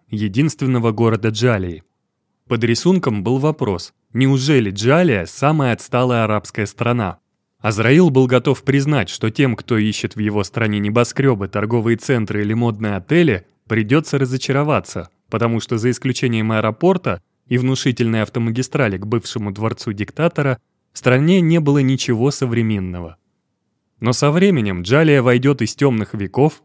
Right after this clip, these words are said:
в двадцать первый век. К счастью, Джалия богата. Граждане Джалии уже съезжаются домой, чтобы помочь своей стране. Среди них медики, инженеры и учителя.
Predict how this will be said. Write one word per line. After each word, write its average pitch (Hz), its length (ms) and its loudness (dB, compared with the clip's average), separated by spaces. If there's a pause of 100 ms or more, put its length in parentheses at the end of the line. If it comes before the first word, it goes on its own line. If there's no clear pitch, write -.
в 101 160 -8
двадцать 113 520 -2
первый 101 380 -4
век. 95 380 -8 (560)
К - 60 -20
счастью, 165 460 2
Джалия 120 440 4
богата. 120 580 0 (100)
Граждане 131 520 4
Джалии 131 360 2
уже 110 240 0
съезжаются 123 640 0
домой, 117 420 0 (200)
чтобы 165 400 0
помочь 131 320 0
своей 117 300 -2
стране. 120 520 -2 (300)
Среди 123 360 0
них 160 300 0
медики, 131 680 0
инженеры 120 640 0
и 131 220 0
учителя. 123 640 -2